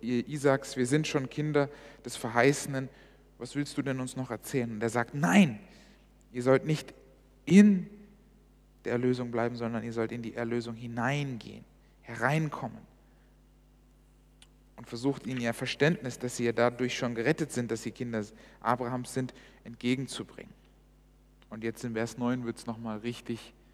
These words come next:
deutlich. Es ist aber auch schon die Axt an die Wurzel der Bäume gelegt. Jeder Baum,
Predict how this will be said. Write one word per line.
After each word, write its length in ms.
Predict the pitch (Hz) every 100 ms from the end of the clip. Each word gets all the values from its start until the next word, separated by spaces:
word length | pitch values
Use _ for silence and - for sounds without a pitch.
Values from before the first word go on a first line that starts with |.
| - - - - - - - - -
deutlich. 580 | 110 104 - 104 - - - - - _ - _ - - - - - - - -
Es 140 | - 135
ist 360 | - 226 - -
aber 380 | 117 113 113 113
auch 480 | 127 220 - - - - - - - - - - - - - -
schon 260 | - 120
die 100 | 113 -
Axt 460 | - - - - - - - - - - - - - - - - - - - - -
an 160 | - 107
die 140 | 110
Wurzel 440 | 107 110 - - 104
der 120 | 104
Bäume 400 | 101 101 101 101
gelegt. 580 | 101 95 - - - - - - - - - _ _ _ -
Jeder 200 | 104 95
Baum, 420 | 104 117 147